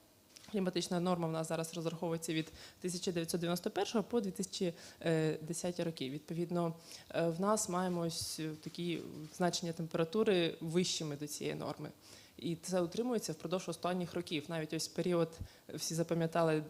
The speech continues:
е, сезон дев'ятнадцятий двадцятий рік, коли в нас взагалі метеорологічна зима якби не наступила, в нас переважали якби такі ще осінні значення температури. Ну, тому, е, в нас очікується, що і цей сезон також, в принципі, в більшості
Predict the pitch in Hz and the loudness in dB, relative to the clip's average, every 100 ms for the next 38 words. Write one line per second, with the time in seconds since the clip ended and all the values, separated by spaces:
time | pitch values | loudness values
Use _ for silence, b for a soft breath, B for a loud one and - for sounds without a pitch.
0 | - 160 156 147 - 180 180 170 160 165 | 0 4 4 2 2 2 4 4 4 2
1 | 170 165 165 160 160 165 175 220 285 185 | 2 0 -2 -2 0 0 2 2 2 2
2 | 185 185 175 165 170 165 196 294 240 175 | 2 2 0 0 -2 0 0 0 2 2
3 | - 165 185 - 160 160 190 233 180 160 | 4 4 2 0 -2 0 2 2 0 0
4 | 175 185 165 170 - 233 294 294 B B | 0 0 -2 -6 -6 -2 -2 -4 B B
5 | B 170 185 - 165 160 160 175 196 170 | B -2 -2 -2 -6 -4 -2 0 2 0
6 | 151 156 151 143 - - - 160 - 165 | -2 -2 -2 -2 -8 -12 -8 -6 -2 0
7 | - 180 170 160 165 165 160 156 160 151 | 0 0 -2 -4 -6 -6 -6 -8 -8 -6
8 | 143 - B B B B B - 262 359 | -8 -8 B B B B B 0 6 6
9 | 277 - - 247 302 339 294 214 214 214 | 4 -2 2 6 8 8 8 6 8 8
10 | 208 202 214 233 220 - 202 226 214 185 | 6 4 6 6 6 2 2 2 4 4
11 | 175 190 175 165 - 196 202 - 202 185 | 2 4 4 4 2 2 2 4 4 4
12 | 185 180 185 185 202 175 170 156 - 202 | 2 2 2 6 6 8 4 -2 0 0
13 | 185 180 175 170 190 - 165 - 170 | 2 0 -4 -2 0 -2 -4 -4 -4